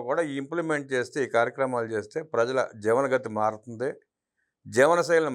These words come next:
మార్చవచ్చు అన్న ఉద్దేశంతో రాష్ట్రానికి వచ్చాడు. టీడీపీలో జనరల్ సెక్రటరీగా బాధ్యతలు తీసుకున్న తర్వాత కార్యకర్త సంక్షేమ నిధి పెట్టి కార్యకర్తలు ఎలా మమేకమయ్యాడో చూసాం. అలాగే రెండు వేల పంతొమ్మిదిలో ఓడిపోయిన అదే నియోజకవర్గంలో పనిచేస్తూ తన సత్తా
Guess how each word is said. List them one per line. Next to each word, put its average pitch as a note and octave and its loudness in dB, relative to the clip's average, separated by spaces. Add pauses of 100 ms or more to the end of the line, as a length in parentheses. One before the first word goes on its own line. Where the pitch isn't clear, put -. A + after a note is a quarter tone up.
మార్చవచ్చు C#3 0 (320)
అన్న A#2+ 0
ఉద్దేశంతో C3 -4 (100)
రాష్ట్రానికి A#2 0
వచ్చాడు. E2+ -6 (220)
టీడీపీలో E3 -4 (100)
జనరల్ C3+ -8
సెక్రటరీగా C#3+ -4
బాధ్యతలు B2 -2
తీసుకున్న A#2+ -18
తర్వాత G#2+ -4 (480)
కార్యకర్త D#3+ 0 (100)
సంక్షేమ C#3 -12
నిధి C#3 -10
పెట్టి C3 -10
కార్యకర్తలు C3+ 0
ఎలా A#2+ 4
మమేకమయ్యాడో B2 -14 (100)
చూసాం. F#2 -14 (420)
అలాగే B2 -2 (240)
రెండు B2 -4
వేల D3 -2
పంతొమ్మిదిలో A#2+ -4 (400)
ఓడిపోయిన C#3+ -2 (120)
అదే C3 2 (100)
నియోజకవర్గంలో B2 -6 (340)
పనిచేస్తూ B2+ -2
తన A2 -2 (100)
సత్తా A2 0